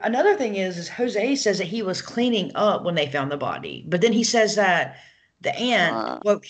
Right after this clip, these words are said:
Speaker 1: then he says that the aunt woke him and Jean up to go check on the body outside.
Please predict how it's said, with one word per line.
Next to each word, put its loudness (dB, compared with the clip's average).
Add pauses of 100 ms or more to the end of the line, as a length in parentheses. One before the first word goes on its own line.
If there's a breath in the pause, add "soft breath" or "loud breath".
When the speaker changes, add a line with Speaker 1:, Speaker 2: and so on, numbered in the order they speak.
(260)
Speaker 1:
then 2
he 6
says 0
that -4
the 0
aunt -2
woke -4
him -4
and -2
Jean -2
up -2
to -8
go -2
check -4
on -4
the -4
body 0
outside. -10